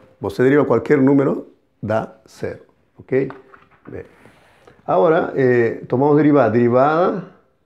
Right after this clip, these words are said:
de cada uno. Dice así. O-, ahora, no, primero, ¿no? <laughs> X será cinco más tres. Todo o termo con denominador, aquí está no denominador con este exponente, L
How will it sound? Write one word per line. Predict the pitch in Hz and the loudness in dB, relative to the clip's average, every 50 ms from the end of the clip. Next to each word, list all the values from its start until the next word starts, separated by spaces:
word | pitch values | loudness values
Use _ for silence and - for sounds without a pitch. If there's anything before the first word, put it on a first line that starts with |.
| _ _ _ | _ _ _
de | - - 101 95 107 117 139 175 180 - - - _ _ | -18 -14 -8 -4 -2 -2 -2 -4 -6 -12 -18 -20 _ _
cada | - - 113 110 107 110 | -4 -2 0 0 2 2
uno. | 139 160 156 120 98 - - - | 2 2 2 0 -2 -4 -10 -12
Dice | - 104 - 113 | -12 -10 -10 -10
así. | - - - 143 123 98 - - - _ _ _ _ _ | -8 -4 -2 -2 -2 -2 -6 -12 -20 _ _ _ _ _
O-, | - - 101 90 - | -12 -12 -12 -10 -8
ahora, | - 98 107 117 - - - - - | -6 -6 -4 -6 -6 -10 -12 -18 -6
no, | - 131 131 - | -2 -2 -2 0
primero, | - 123 135 147 131 110 | 0 0 0 0 0 0
¿no? | 107 139 147 - - | -2 -2 -4 -6 -10
<laughs> | - - - - - - - - _ - - _ _ | -12 -12 -10 -12 -12 -14 -20 -20 _ -20 -20 _ _
X | _ - - - - 131 131 139 135 | _ -20 -20 -6 -2 0 2 2 0
será | 135 120 110 104 127 - - - - | 0 -4 -4 -4 -8 -12 -14 -10 -6
cinco | - 120 117 117 117 117 - 202 185 233 233 214 - - - _ _ _ _ - - - | -4 -4 -4 -4 -6 -6 -4 -2 0 0 0 -2 -6 -12 -20 _ _ _ _ -20 -18 -12
más | - 127 117 110 104 104 110 143 190 185 - - - - - _ _ - | -8 -4 -4 -2 -2 -2 -2 -2 -4 -6 -8 -14 -20 -20 -20 _ _ -6
tres. | 135 131 143 127 104 95 - - - - - _ _ _ _ _ _ _ _ _ _ _ _ _ _ _ _ _ | -2 0 0 0 -2 -4 -10 -16 -20 -20 -20 _ _ _ _ _ _ _ _ _ _ _ _ _ _ _ _ _
Todo | - 165 185 208 214 202 185 156 120 - | 0 2 4 4 6 6 4 4 4 2
o | 120 120 117 113 110 107 107 107 104 - - - | 2 2 2 4 4 2 2 0 -2 -6 -8 -2
termo | - 160 175 - 131 120 - | 0 2 2 4 2 2 2
con | 123 113 107 | 0 0 0
denominador, | 110 113 110 107 107 110 127 135 131 110 90 - - - - _ _ _ _ _ _ _ _ _ | 0 0 0 2 2 4 4 4 4 2 0 -2 -8 -18 -20 _ _ _ _ _ _ _ _ _
aquí | - 110 104 - 127 | -10 -10 -6 -4 -4
está | 120 - 139 | -2 0 2
no | 147 139 | 2 4
denominador | 131 131 135 131 123 117 | 4 4 4 4 2 0
con | - - 113 117 | 0 -2 -2 -2
este | 117 - 120 | -2 -2 -4
exponente, | 104 - - - 120 139 160 135 110 110 104 - - - | -6 -4 -2 0 2 2 2 2 0 0 -2 -2 -4 -4
L | 113 117 123 123 123 - 208 160 | -2 0 0 0 0 -2 -4 -6